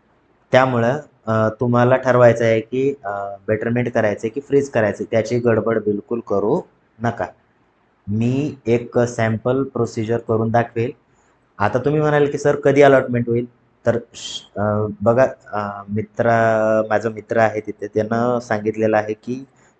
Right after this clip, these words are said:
दोन वाजेपर्यंत तुमची अलॉटमेंट लागायला पाहिजे. ठीक आहे, तोपर्यंत तुम्ही log in करून चेक करत राहू शकता. आणि जर तुमचं, अ, अलॉटमेंट लागली असेल, अ, तर मी आज बिझीच राहणार आहे पूर्ण, अ, प्रोग्राममध्ये.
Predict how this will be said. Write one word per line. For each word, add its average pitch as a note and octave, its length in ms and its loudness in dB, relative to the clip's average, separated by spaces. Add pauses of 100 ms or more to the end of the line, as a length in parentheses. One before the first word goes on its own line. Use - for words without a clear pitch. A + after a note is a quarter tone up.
(160)
दोन A#2+ 220 2
वाजेपर्यंत A#2 520 0
तुमची A2+ 260 -12
अलॉटमेंट G#2+ 440 -4
लागायला G2+ 360 -4 (380)
पाहिजे. G2 280 -12 (480)
ठीक B2 140 -6
आहे, D#3 80 -6 (460)
तोपर्यंत A#2+ 320 -2
तुम्ही B2 400 -4
log A2+ 180 2
in A#2 80 -2
करून A2+ 220 -4
चेक A2 280 -6
करत A2+ 220 -2
राहू G#2+ 180 -6
शकता. G#2+ 300 -10 (540)
आणि G#2+ 260 -2
जर B2 280 0
तुमचं, B2 640 -2 (100)
अ, G#2 460 -4
अलॉटमेंट A2 440 0
लागली A#2 400 2
असेल, G#2 260 -6 (840)
अ, G2 320 -6 (120)
तर G#2+ 80 -2
मी A2 120 -2
आज A2 340 0
बिझीच A#2+ 380 -2
राहणार A2 280 -2
आहे A2 140 0
पूर्ण, G#2 360 -6 (280)
अ, G2 100 -8
प्रोग्राममध्ये. G2+ 680 -6